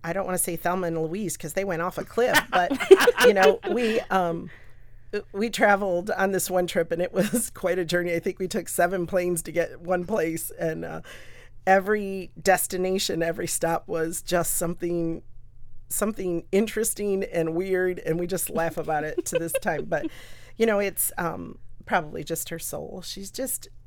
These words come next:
Speaker 1: inspired.
Speaker 2: Right. And I can definitely tell now, uh, meeting you, where that, that has come from. Um, one thing I do wanna talk about is, you know, there's a lot of single moms out there that listen. There's a lot of mother-daughters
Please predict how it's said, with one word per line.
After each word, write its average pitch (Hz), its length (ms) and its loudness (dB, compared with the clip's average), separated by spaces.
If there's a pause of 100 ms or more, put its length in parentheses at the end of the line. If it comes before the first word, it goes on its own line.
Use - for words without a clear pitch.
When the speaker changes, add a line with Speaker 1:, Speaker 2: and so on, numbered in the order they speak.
(160)
Speaker 1:
inspired. 185 800 -2 (280)
Speaker 2:
Right. 117 280 -6 (1080)
And 139 120 -2
I 131 60 0
can 135 260 -2
definitely 131 420 -4
tell 120 260 -4
now, 120 480 -2
uh, 117 200 -8
meeting 123 360 -2
you, 117 160 -4
where 117 180 -8
that, 110 260 -10 (100)
that 120 140 -8
has 120 180 -8
come 123 260 -4
from. 123 500 -8 (720)
Um, 175 420 4
one 208 180 2
thing 233 160 -2
I 190 100 0
do 160 180 -4
wanna 147 200 -4
talk 143 320 -10
about 127 480 -6
is, 143 340 -8 (120)
you 170 160 -4
know, 170 120 -2
there's 180 260 -6
a 226 60 -6
lot 165 300 -6
of 175 80 -6
single 180 340 0
moms 156 680 -4
out 131 200 -8
there 120 280 -8 (320)
that 143 140 -10
listen. 127 520 -6
There's 139 180 -8
a 135 60 -6
lot 135 280 -2
of 147 200 -6
mother-daughters 147 1080 -4